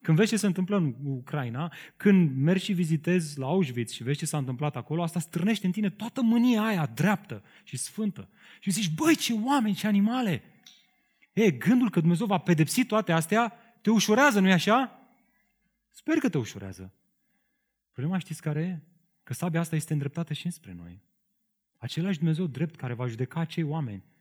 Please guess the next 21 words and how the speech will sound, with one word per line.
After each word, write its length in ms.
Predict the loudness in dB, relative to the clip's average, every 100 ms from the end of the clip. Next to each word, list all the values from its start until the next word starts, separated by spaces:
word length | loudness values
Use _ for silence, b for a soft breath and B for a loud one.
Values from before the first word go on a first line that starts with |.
| _ _
ne 120 | -6
va 120 | -4
judeca 320 | -2 -4 -4
și 180 | -6 -6
pe 120 | -6
noi. 180 | -4 -4
Și 160 | -6 -10
problema 500 | -10 -8 -6 -4 -4
este 180 | -6 -8
că 100 | -6
Dumnezeu 340 | -6 -4 -4
nu 140 | -4
are 140 | -4 -4
două 240 | -2 -4
categorii 420 | -4 -4 -4 -2
de 100 | -4
păcate. 480 | -6 -6 -6 -6 -10 _ B B B B
El 120 | 6
nu 100 | 6
operează 380 | 4 4 4 2
cu 300 | 2 2